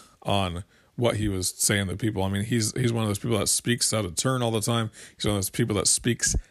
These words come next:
in public very openly. So maybe he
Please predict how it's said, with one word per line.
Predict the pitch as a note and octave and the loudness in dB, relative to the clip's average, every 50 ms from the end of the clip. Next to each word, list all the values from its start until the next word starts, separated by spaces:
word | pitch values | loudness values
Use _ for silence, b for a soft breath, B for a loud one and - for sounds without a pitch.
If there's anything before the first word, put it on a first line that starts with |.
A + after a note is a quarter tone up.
| B B B _ | B B B _
in | - G#2+ G2+ F#2+ G2 | -2 -2 -2 -2 -6
public | - - A#2+ B2 B2+ B2 A#2+ A2 - - - - b b b b b | -2 2 2 4 4 4 0 0 -2 -8 -12 -12 b b b b b
very | A2 A2 G#2+ G#2 G#2 - - - | -2 0 2 2 2 0 0 0
openly. | A#2+ A#2+ A#2+ B2 A#2+ A#2+ A#2+ A#2+ A#2+ A#2 A2+ G#2 | 0 0 2 0 0 0 2 2 0 0 0 -2
So | - - - - A#2+ G#2+ G2+ F#2+ F#2+ - B B B B B B B - | 0 0 0 2 2 2 2 0 -2 -4 B B B B B B B -4
maybe | A2 A2 A#2+ B2+ B2+ B2 B2+ B2 B2 | 2 6 6 6 6 6 4 2 2
he | A#2 - - - - B2+ B2 A#2+ A#2+ A#2 A2+ A2+ A2+ | 0 -2 -4 0 2 4 4 4 4 2 2 0 -2